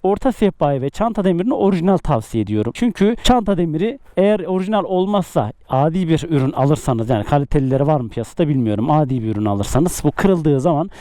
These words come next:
sadece çanta demiri kırılır gibi düşünmeyin. Alt kuyruğu da kıracağı için size çok masraf açacaktır. Bu yüzden çanta demiri orijinal olması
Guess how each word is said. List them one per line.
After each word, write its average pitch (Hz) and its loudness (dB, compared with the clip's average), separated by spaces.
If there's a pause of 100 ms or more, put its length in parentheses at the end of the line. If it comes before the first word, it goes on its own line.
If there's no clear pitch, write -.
(140)
sadece 190 -2
çanta 175 0
demiri 175 2
kırılır 170 0
gibi 151 0
düşünmeyin. 117 0 (300)
Alt 175 4
kuyruğu 196 0
da 156 4
kıracağı 165 2
için 180 -6 (240)
size 185 -2
çok - 0
masraf 110 0
açacaktır. - -4 (320)
Bu 226 6
yüzden 151 4
çanta 156 0
demiri 147 2
orijinal 143 2
olması 131 2